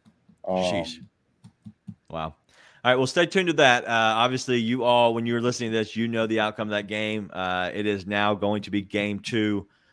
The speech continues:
Speaker 2: uh, for the Los Angeles Lakers and the Denver Nuggets. Any projections on game two that you're looking at for the Lakers and Nuggets?
Speaker 1: Uh, it's sitting at five and a half right now, right?
Speaker 2: Right, that's correct.
Speaker 1: So it's not, I mean,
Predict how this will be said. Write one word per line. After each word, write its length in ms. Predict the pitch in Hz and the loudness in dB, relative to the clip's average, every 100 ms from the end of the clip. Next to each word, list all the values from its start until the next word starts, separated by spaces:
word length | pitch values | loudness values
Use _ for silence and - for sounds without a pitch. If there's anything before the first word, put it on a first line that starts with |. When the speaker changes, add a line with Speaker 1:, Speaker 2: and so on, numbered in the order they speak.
| _ _ | _ _
Speaker 2:
uh, 360 | 95 95 92 95 | 0 2 2 0
for 340 | - 113 113 | 2 4 6
the 420 | 104 107 104 101 | 4 0 0 0
Los 240 | 101 104 117 | 2 0 0
Angeles 380 | 110 101 95 101 | -6 -6 -6 -2
Lakers 560 | 117 117 117 113 107 | 0 0 -2 -2 -2
and 180 | 104 104 | -6 -6
the 60 | 98 | -6
Denver 400 | 85 110 101 101 | -4 -4 -2 -4
Nuggets. 580 | 101 110 104 101 - - _ _ - | 0 0 -2 -6 -12 -20 _ _ -4
Any 160 | 254 | -2
projections 720 | 262 185 156 170 - 175 156 135 | 0 2 4 4 2 -2 -4 -6
on 460 | 120 131 135 131 127 - 113 | -2 2 2 2 -2 -8 -2
game 340 | 123 127 120 | 0 0 -2
two 460 | - 135 127 123 123 | 0 2 2 0 -4
that 180 | 104 117 | -6 -4
you're 80 | 110 | -2
looking 260 | 113 113 | -2 -2
at 140 | 110 101 | -4 -4
for 40 | |
the 60 | 107 | -2
Lakers 360 | 107 107 107 | -2 0 -4
and 120 | 104 | -4
Nuggets? 460 | 104 107 107 - - _ _ _ _ _ 139 | -2 -2 -4 -10 -20 _ _ _ _ _ 8
Speaker 1:
Uh, 220 | 160 170 | 10 10
it's 140 | - | 8
sitting 200 | - 190 | 8 8
at 160 | 165 147 | 8 6
five 220 | 170 165 | 6 6
and 80 | 151 | 6
a 60 | 139 | 6
half 300 | 156 139 135 | 6 4 4
right 160 | 127 | 0
now, 160 | 120 110 | 2 2
right? 280 | 117 139 - - | 4 2 0 0
Speaker 2:
Right, 260 | 101 95 | 2 2
that's 160 | 87 95 | 0 -6
correct. 220 | - 85 | -4 -4
Speaker 1:
So 40 | 113 | -4
it's 140 | - | -6
not, 180 | 120 123 _ _ _ _ _ _ _ _ - | -6 -6 _ _ _ _ _ _ _ _ -4
I 80 | 127 | -2
mean, 400 | 147 143 135 | 2 2 0